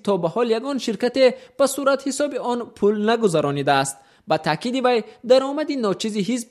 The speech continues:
تنها از حساب اعضایانش است. زایروف می‌گوید اعضایان حزب هم به حساب آن موافق تواناییشان پول وارد می‌کنند که معمولاً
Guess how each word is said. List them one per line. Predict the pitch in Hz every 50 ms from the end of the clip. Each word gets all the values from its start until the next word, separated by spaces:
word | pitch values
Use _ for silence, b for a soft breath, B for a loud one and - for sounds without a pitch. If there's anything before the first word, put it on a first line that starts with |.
| _
تنها | - 226 208 185 165 143 175 180 -
از | 190 160 - -
حساب | 143 135 - 151 151 175 - -
اعضایانش | 165 180 175 170 190 190 190 220 247 247 214 170 - 165
است. | 147 135 - - - - _ -
زایروف | - - 147 143 147 165 175 160 170
می‌گوید | 160 156 147 160 185 226 247 233 - B B B B B
اعضایان | - 226 220 202 185 196 202 220 254 269 269
حزب | 254 226 269 254 220 214
هم | 240 262 247
به | 220 208
حساب | 196 185 175 - 220 196 196
آن | 175 208 220 214 202 B B B B
موافق | 214 226 240 240 247 240 - 269 262 - 269 269
تواناییشان | - - 202 180 185 185 175 175 175 175 190 214 214 185 - 185 160 143
پول | 135 - 160 151
وارد | 143 147 147 151 147
می‌کنند | 151 156 147 - 165 165 160 156
که | - 208
معمولاً | 208 214 214 202 175 165 160 165 170 180 175